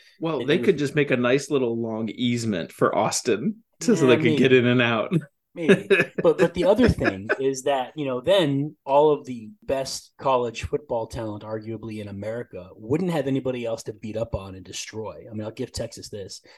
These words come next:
Speaker 2: They breed football players in Texas. And if they couldn't destroy and thrash and dismantle the rest of us,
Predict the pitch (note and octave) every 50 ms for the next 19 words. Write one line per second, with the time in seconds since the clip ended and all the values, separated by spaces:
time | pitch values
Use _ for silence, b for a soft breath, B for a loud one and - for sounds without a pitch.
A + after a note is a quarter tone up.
0 | b _ - A2 C#3 C#3 B2 B2 A2+ A2 G#2 - - A#2 - F#2 F#2 F#2 - A2
1 | F#2 F2+ F2 - - - - - F#2 F2+ - - G#2+ - - _ _ _ - -
2 | C#3 C3 B2+ B2 C3 C3 B2+ B2+ D#3 E3+ F3+ - - E3+ C3+ A2+ A2 - C3 B2
3 | - - - B2+ B2 A#2 A#2 A2+ G#2+ G#2 - A#2 A#2 A2+ A2+ A2 - A#2 G2+ G#2+
4 | - - A2 A2 A2+ - - B2+ A#2+ B2 C3 C3 B2+ - D3+ D3+ D#3 E3 - -